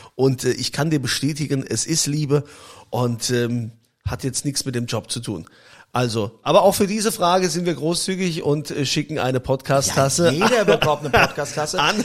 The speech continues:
Speaker 2: Es geht ja nicht darum, dass, das müssen ja jetzt nicht die super-duper, äh, Fragen sein, sondern einfach jede Frage interessiert mich.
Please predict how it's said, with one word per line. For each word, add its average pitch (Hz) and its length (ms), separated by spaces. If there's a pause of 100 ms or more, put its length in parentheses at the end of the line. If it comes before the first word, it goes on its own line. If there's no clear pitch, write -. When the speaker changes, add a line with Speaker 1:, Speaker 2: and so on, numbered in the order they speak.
Speaker 2:
Es 123 180
geht 160 140
ja 170 80
nicht 143 160
darum, 151 320
dass, 147 200
das 127 180
müssen 147 220
ja 135 120
jetzt 139 140
nicht 151 200
die 135 220
super-duper, 139 960 (220)
äh, 120 240
Fragen 104 420
sein, 110 300
sondern 160 300
einfach 208 360
jede 220 220
Frage 185 300
interessiert 175 360
mich. 90 200